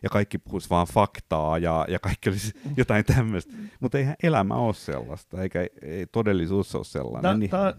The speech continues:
Speaker 2: tää on hyvä
Speaker 1: Mm.
Speaker 2: pointti. Siis hype, tämmönen pitkäkestoinen hypehän sopii mahdollisimman huonosti sellaiseen innovaatioputki-, kaupallistamisputki-ajatteluun, koska se tavallaan, niinku, sehän tarkoittaisi sitä, se jää, niinku, tietyllä tavalla, niinku, se,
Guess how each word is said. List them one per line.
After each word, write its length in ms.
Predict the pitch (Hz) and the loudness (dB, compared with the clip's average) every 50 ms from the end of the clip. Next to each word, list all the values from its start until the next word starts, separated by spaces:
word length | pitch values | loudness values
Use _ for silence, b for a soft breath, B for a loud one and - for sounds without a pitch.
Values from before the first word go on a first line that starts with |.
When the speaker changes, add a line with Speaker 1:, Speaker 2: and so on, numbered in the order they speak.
| - | -2
Speaker 2:
tää 100 | - 190 | 0 0
on 60 | 196 202 | 2 2
hyvä 200 | 214 220 214 - | 2 0 0 -2
Speaker 1:
Mm. 60 | - | -2
Speaker 2:
pointti. 420 | 180 180 175 170 151 - - 135 | -2 -2 -2 -2 -4 -4 -4 -2
Siis 300 | 123 131 131 123 - - | -2 -2 -2 -4 -4 -6
hype, 380 | 196 196 - - 208 190 - - _ | -6 -6 -2 0 0 0 0 -2 _
tämmönen 280 | - 143 139 139 139 127 | -4 -2 -2 -2 -2 -2
pitkäkestoinen 840 | - 175 175 - - - 135 123 135 123 117 - - 131 127 123 120 | -4 -6 -8 -8 -6 -6 -4 -2 -2 -2 -2 -4 -4 -2 -2 0 0
hypehän 540 | 139 160 160 - 160 143 127 120 120 113 110 | 0 0 0 0 0 0 0 0 0 -2 -2
sopii 400 | 123 120 113 - 139 127 123 123 131 131 156 - - | -2 -4 -2 -2 0 0 0 -2 -2 -6 -8 -8 -6
mahdollisimman 1120 | 196 160 190 226 214 196 165 147 139 127 123 123 117 98 120 123 120 120 120 117 117 104 | -4 -2 0 0 0 0 0 2 2 2 2 0 -2 -2 -4 -4 -2 -2 -2 -2 -2 -2
huonosti 640 | 110 143 160 156 143 131 123 113 98 - - - | -2 0 2 2 2 2 2 0 -4 -6 -10 -12
sellaiseen 560 | - - 123 113 113 113 104 120 117 110 104 - b b b b b b b b | -8 -6 -2 0 0 0 2 2 2 2 0 -2 b b b b b b b b
innovaatioputki-, 1500 | - 139 147 151 139 127 123 113 104 110 101 101 98 95 - 113 101 90 - - 131 123 - - - _ - - 110 95 - _ | 0 2 4 4 4 4 4 2 2 0 -4 -4 -4 -4 -4 -4 -4 -4 -2 -2 -2 -2 -4 -6 -18 _ -14 -12 -12 -12 -10 _
kaupallistamisputki-ajatteluun, 2000 | - 135 123 131 127 117 123 113 110 110 - - - - 95 117 101 - - 131 123 113 - - - - 131 127 127 127 120 117 - _ - - - 117 113 110 - b b b b b b b | 0 2 4 4 4 4 2 0 -2 -6 -8 -10 -12 -10 -10 -10 -10 -8 -4 -2 -2 -2 -4 -6 -12 -6 0 2 4 4 4 2 0 _ -10 -10 -8 -6 -6 -8 -8 b b b b b b b
koska 300 | - 139 107 - - 123 | 0 0 0 0 0 2
se 160 | 110 139 135 | 2 4 6
tavallaan, 580 | 135 139 135 135 135 135 131 127 123 120 123 127 | 6 6 8 8 8 8 8 8 6 6 4 2
niinku, 260 | 127 123 120 - 120 | 0 0 -2 -4 -4
sehän 300 | 107 135 123 127 127 123 | -2 0 0 0 2 4
tarkoittaisi 680 | 139 143 143 139 135 - _ - - 120 117 110 - | 4 4 4 4 2 -2 _ -2 0 0 0 0 0
sitä, 360 | - 135 127 - - 131 117 - b b b b b b | -2 -4 -2 2 2 2 2 2 b b b b b b
se 140 | - 135 131 127 | -4 -2 2 4
jää, 300 | 156 165 156 139 131 123 | 6 6 6 6 6 4
niinku, 260 | 117 113 110 104 107 | 2 0 -2 -4 -4
tietyllä 320 | 113 117 110 104 117 107 | -2 -2 -2 -2 -2 -4
tavalla, 320 | 101 110 104 110 107 104 104 | -4 -4 -4 -4 -4 -2 -2
niinku, 240 | 107 107 104 104 | -2 -4 -4 -4
se, 200 | 95 113 107 104 | -6 -6 -6 -8